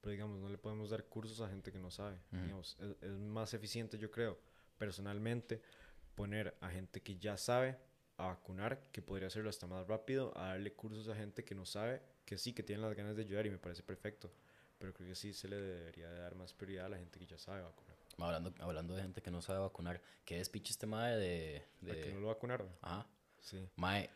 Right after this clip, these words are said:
Speaker 2: a mí, a mí yo cuando vi esa vara, mae, me cagué bastante porque dije, "Puta, ¿a cuánta gente no la habrán vacunado, verdad?".
Speaker 1: Supuestamente ese mae eran como trescientas, eran como trescientas personas a las que había vacunado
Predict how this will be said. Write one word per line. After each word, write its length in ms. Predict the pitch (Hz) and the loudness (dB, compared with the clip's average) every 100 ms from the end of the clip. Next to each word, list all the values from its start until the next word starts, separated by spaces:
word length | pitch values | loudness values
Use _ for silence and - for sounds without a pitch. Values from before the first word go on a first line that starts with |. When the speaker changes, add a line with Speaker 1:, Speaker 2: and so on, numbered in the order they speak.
| - | 2
Speaker 2:
a 80 | 98 | 4
mí, 200 | 95 - | 4 4
a 100 | 98 | 2
mí 180 | 95 95 | 4 4
yo 180 | 107 107 | 4 6
cuando 240 | 127 107 | 6 6
vi 140 | 98 95 | 6 6
esa 180 | 95 | 8
vara, 200 | 107 117 127 | 12 12 10
mae, 280 | 123 107 - | 8 8 6
me 140 | 95 | 2
cagué 260 | 92 87 85 | 2 2 4
bastante 440 | 98 - 120 120 127 | 4 6 6 4 2
porque 260 | 107 - | 0 4
dije, 360 | 98 107 92 80 - - - | 6 6 4 0 -6 -8 0
"Puta, 340 | 120 95 - - - - - - | 2 2 0 -8 -20 -20 -16 -2
¿a 100 | - | 2
cuánta 260 | 101 101 | 4 6
gente 220 | 110 113 | 6 6
no 80 | 110 | 8
la 80 | 110 | 10
habrán 160 | 110 110 | 10 8
vacunado, 420 | 107 87 92 110 | 4 4 6 6
verdad?". 300 | 87 80 110 - - - - | 6 2 0 -2 -20 -18 -6
Speaker 1:
Supuestamente 680 | - 107 107 117 120 120 | -4 0 2 4 2 2
ese 120 | 120 123 | 0 2
mae 160 | 120 | 4
eran 160 | 123 123 | 2 0
como 420 | - 113 90 - - | -2 -2 -2 -4 -10
trescientas, 440 | - 98 92 101 - _ - | -4 -2 -2 -4 -6 _ -4
eran 180 | 101 107 | -2 0
como 200 | 117 117 | -2 -4
trescientas 440 | - 87 90 101 | -4 -4 -4 -4
personas 320 | - 95 98 98 | -2 0 0 -2
a 20 | |
las 140 | 107 | -4
que 100 | - | -4
había 120 | 90 87 | -2 -2
vacunado 520 | 101 107 101 110 | -2 -2 -2 -2